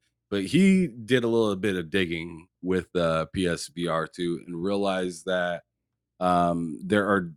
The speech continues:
some drivers in there that are, like, encrypted that weren't encrypted previously on the P S V R one, which means, like, <clears throat> I guess they could be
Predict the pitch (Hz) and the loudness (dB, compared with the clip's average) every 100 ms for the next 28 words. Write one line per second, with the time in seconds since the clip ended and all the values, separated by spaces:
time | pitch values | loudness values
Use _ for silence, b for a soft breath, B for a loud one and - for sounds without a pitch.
0 | _ - 104 95 110 135 135 113 - 107 | _ -8 -4 2 6 6 4 0 -2 -2
1 | 101 92 95 95 85 78 92 90 87 87 | -2 4 4 4 2 0 2 4 2 0
2 | 85 85 82 _ _ _ _ _ _ 120 | 0 0 -2 _ _ _ _ _ _ -6
3 | 104 - 120 120 147 147 123 110 92 71 | -4 2 4 4 4 2 4 4 4 -2
4 | 95 120 123 110 98 104 98 - 92 90 | -2 -2 -2 -6 -6 -6 -6 -4 -4 -4
5 | 80 _ _ 120 117 101 95 - 95 90 | -6 _ _ 0 0 0 -2 -2 0 2
6 | 90 85 - 92 87 - 82 90 82 80 | 0 -4 -2 -2 0 -4 -4 -2 0 0
7 | 82 92 87 87 90 - 104 117 123 107 | 0 0 -2 -4 -4 -4 -4 -2 0 0
8 | 95 90 - - _ _ _ _ 90 92 | -2 -6 -10 -16 _ _ _ _ 0 2
9 | 85 - _ _ _ _ _ _ _ _ | 2 -2 _ _ _ _ _ _ _ _
10 | _ - 156 135 120 101 107 98 - - | _ 2 6 6 6 6 4 4 -4 -10
11 | _ _ _ _ _ - 101 92 113 107 | _ _ _ _ _ -14 -12 4 6 6
12 | - 120 101 110 107 | 4 2 4 4 4